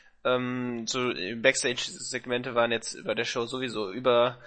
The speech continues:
äh, präsent. Also dann ka-, spazierte da Dean Ambrose, äh, am Catering vorbei, hat er mit einem Mitarbeiter dann so ein Späßchen gemacht, den Kaffee geschnappt, Zucker hinzugefügt, <laughs> viel Zucker, und dann mit You're welcome das Seg-, äh, Segment beendet. Das so diente wahrscheinlich dazu, einfach um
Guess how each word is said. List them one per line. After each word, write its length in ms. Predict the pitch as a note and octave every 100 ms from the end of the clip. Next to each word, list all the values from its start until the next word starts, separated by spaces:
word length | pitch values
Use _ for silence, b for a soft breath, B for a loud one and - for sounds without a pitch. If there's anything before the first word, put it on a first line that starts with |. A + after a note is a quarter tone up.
| B B B _
äh, 160 | B2+ A#2
präsent. 680 | - B2+ A2+ A#2+ F3 -
Also 180 | C3 A#2+
dann 280 | A#2+ B2 B2+
ka-, 260 | - G2+ G#2+
spazierte 520 | - A#2+ - C#3 C3+
da 160 | A#2+ A#2
Dean 200 | A#2+ F2+
Ambrose, 440 | C3 C3+ C#3 -
äh, 40 | G2+
am 160 | G2 A2
Catering 440 | D3 C3+ C#3+ C3+ C3+
vorbei, 420 | D3 C3 B2+ C#3 B B B B
hat 100 | -
er 80 | A#2
mit 140 | A2+
einem 100 | A#2
Mitarbeiter 540 | A#2+ C#3 A2+ A#2+ C3
dann 160 | A2+ A2+
so 80 | A2+
ein 20 |
Späßchen 400 | - C3+ - B2
gemacht, 300 | B2 B2 B2+
den 80 | A#2+
Kaffee 300 | - - C3
geschnappt, 460 | B2 - A#2+ -
Zucker 260 | - C3 C3
hinzugefügt, 680 | A#2+ A#2 B2+ B2 - B2+ A#2
<laughs> 320 | - D3 -
viel 260 | - D3 E3
Zucker, 340 | - D3+ D#3+ D#3 B D#3 B _
und 220 | C3 B2
dann 280 | B2+ A#2+ A#2 -
mit 200 | B2+ A#2
You're 260 | A#2 A#2 A2+
welcome 480 | A#2 B2 C3 A#2+ A#2+ - _ -
das 200 | C3 -
Seg-, 260 | A#2+ A#2 B2+
äh, 300 | A#2 G#2+ A#2+
Segment 460 | - C3 B2 A#2
beendet. 460 | - A2 B2+ C3 B2+
Das 160 | G#2+ -
so 140 | A2+
diente 280 | B2+ B2+ A2+
wahrscheinlich 340 | A#2 B2+ B2
dazu, 360 | A2+ A#2 - A2+
einfach 260 | B2 B2
um 220 | A2 B2